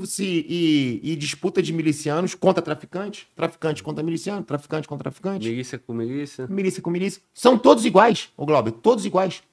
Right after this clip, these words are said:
Speaker 2: Então, tipo, hoje tá até mais difícil diferenciar. Se for botar traficante, qual é a diferença entre traficante e milícia?
Speaker 1: A gente sabe pela, é, a gente sabe pela, no-, ah, por exemplo, Zona Oeste. Zona Oeste é difícil. Zona Oeste é difícil. Porque é tudo narco-milícia.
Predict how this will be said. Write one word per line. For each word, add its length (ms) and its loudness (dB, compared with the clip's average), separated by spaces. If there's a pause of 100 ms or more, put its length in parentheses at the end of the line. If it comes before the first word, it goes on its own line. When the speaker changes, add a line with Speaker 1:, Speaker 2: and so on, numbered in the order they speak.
(120)
Speaker 2:
Então, 300 -4
tipo, 160 -14 (160)
hoje 340 4
tá 140 2
até 200 0
mais 220 0
difícil 420 -8
diferenciar. 680 2
Se 200 -8
for 200 -2 (100)
botar 560 4 (880)
traficante, 840 4 (120)
qual 140 6
é 40 6
a 40 -4
diferença 360 2
entre 140 2
traficante 400 0
e 40 -2
milícia? 540 -4
Speaker 1:
A 80 0
gente 220 -2
sabe 280 -2
pela, 200 0
é, 280 0
a 60 -6
gente 160 -6
sabe 180 -2
pela, 140 0
no-, 80 -2
ah, 140 -4
por 140 -2
exemplo, 160 -4
Zona 140 -4
Oeste. 320 -10
Zona 200 -12
Oeste 200 -14
é 40 -16
difícil. 360 -12 (760)
Zona 180 -12
Oeste 160 -12
é 20 -20
difícil. 320 -14 (260)
Porque 120 -16
é 40 -8
tudo 180 -12
narco-milícia. 640 -10